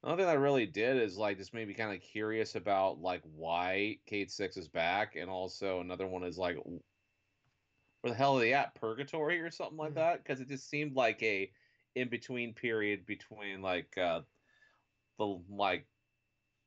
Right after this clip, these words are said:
Speaker 1: you know, life and then, like, death or something like that. It just seemed like a purgatory that both Ikora and, like, uh,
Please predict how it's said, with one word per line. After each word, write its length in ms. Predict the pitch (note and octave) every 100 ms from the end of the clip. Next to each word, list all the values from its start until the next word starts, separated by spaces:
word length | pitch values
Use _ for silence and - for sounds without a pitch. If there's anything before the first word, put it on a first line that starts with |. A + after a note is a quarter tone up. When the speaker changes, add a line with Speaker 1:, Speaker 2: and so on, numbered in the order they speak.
| _
Speaker 1:
you 100 | A2+
know, 140 | G#2 F#2+
life 540 | F2+ G#2 G2+ G2+ -
and 140 | G#2
then, 120 | G#2 G2
like, 260 | F#2 F2+ - E2 -
death 300 | G2 G2+ G#2
or 60 |
something 200 | - G#2
like 100 | G2
that. 120 | F#2+
It 40 | G2+
just 120 | G2+
seemed 140 | A#2+
like 100 | G#2+
a 40 | - -
purgatory 540 | A#2+ G#2+ - G#2 G2
that 120 | F#2+
both 140 | G2 F#2
Ikora 520 | - A2+ G#2 F#2 F#2
and, 80 | F#2
like, 340 | F2+ D#2+ -
uh, 220 | F2+ E2+